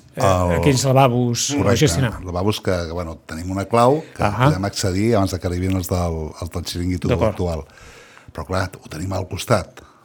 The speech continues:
Speaker 2: vale? Que hem d'anar al, al Sorli, al lavabo, mentrestant es fa alguna cosa, o on hem d'anar? Hem de tornar a baixar fins baix? Com ho farem? Ningú s'ha dignat a donar una so-, una solució lògica pel tema. I clar,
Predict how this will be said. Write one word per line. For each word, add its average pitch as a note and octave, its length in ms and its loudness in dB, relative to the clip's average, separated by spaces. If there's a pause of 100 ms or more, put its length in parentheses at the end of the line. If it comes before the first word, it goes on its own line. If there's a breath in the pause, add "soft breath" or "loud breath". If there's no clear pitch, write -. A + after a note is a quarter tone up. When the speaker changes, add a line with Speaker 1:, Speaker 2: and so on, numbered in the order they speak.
Speaker 2:
vale? A2 380 -4
Que G#2+ 100 -4
hem A2 100 0
d'anar F#2+ 460 -2
al, F2 220 -4 (100)
al E2+ 400 -6
Sorli, A#2+ 460 -2 (180)
al F2+ 240 -8
lavabo, G2+ 460 -4 (460 soft breath)
mentrestant G2 560 -2
es F#2+ 140 -4
fa F2+ 140 -2
alguna D3+ 300 -2
cosa, F#2 100 -8
o G2 100 0
on G2 140 0
hem G2 160 0
d'anar? E2 300 -4
Hem F#2+ 80 -4
de G2+ 80 -2
tornar A2 180 0
a G#2 80 0
baixar G2 200 -2
fins F#2 200 -6
baix? A#2+ 380 -2 (260)
Com G2 140 -2
ho F#2 40 0
farem? F2 300 -4 (400 loud breath)
Ningú A#2 640 8
s'ha C3 160 4
dignat A2+ 320 4
a A2+ 60 6
donar G2 180 2
una F#2+ 140 2
so-, - 200 -6
una F#2 420 -2
solució F#2 460 -2
lògica F2 460 -2
pel E2 140 -4
tema. D#2+ 260 -4 (640 loud breath)
I - 60 -20
clar, E2 160 -4